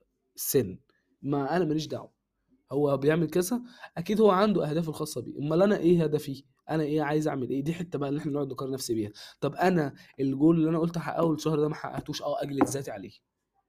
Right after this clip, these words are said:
بس مش هاجلد ذاتي إن غيري خد، آآ، شهادة الكورس البتنجاني وأنا ما خدتهاش، إيه ده؟ أنا مقصّر أوي، المفروض أروح وآخد الشهادة دي، وأنا أصلا مش مفروض إن أنا آخد الشهادة دي.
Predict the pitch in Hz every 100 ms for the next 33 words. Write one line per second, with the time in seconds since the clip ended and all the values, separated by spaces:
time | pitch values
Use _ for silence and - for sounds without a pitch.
0 | _ _ _ _ _ _ _ _ _ _
1 | _ _ 143 - 156 165 208 220 202 185
2 | 208 208 190 180 202 202 190 175 - 175
3 | 160 151 151 165 175 190 175 - 180 180
4 | 165 147 151 143 165 196 190 170 180 170
5 | 165 - 165 190 180 170 180 180 175 165
6 | 165 156 151 151 147 180 - 170 180 160
7 | - _ _ - 151 165 190 185 170 170
8 | - 165 165 160 165 - _ _ 151 156
9 | 165 165 151 - 156 156 160 160 143 -
10 | 143 139